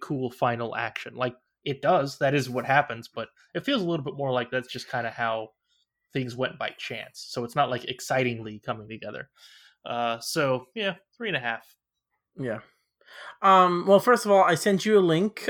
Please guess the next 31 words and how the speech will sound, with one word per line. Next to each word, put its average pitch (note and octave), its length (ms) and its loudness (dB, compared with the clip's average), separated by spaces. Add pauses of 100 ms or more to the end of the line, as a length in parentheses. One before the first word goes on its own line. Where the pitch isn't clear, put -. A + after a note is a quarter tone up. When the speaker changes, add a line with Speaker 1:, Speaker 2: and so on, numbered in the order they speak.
Speaker 2:
of D#3+ 340 4
what C3+ 340 -2
his E3+ 260 -2
suit F#3+ 220 -2
pursuit D#3 340 -2
looks C#3 220 -6
like. D#3+ 220 -4 (420)
Speaker 1:
And C#3+ 140 -2
I'm C3 100 -4
looking B2 180 0
Speaker 2:
Just C#3 120 0
Speaker 1:
at D#3 80 2
that E3+ 80 2
Speaker 2:
F D#3+ 80 4
Y - 20 0
I. C#3+ 60 -2
Speaker 1:
right - 120 -14
now. D3 220 -12 (220)
Uh-huh. C#3 280 -14 (680)
And B2+ 320 -14 (600)
thanks D#3 220 -6
for D#3+ 80 -6
the D3+ 100 -6
reminder. C#3+ 520 -4
It, C3+ 340 -12
uh, B2+ 340 -4 (540)
it C3 260 2
does C3 240 -4
look B2+ 220 -6
incredibly B2 460 -6
stupid. A#2 380 -14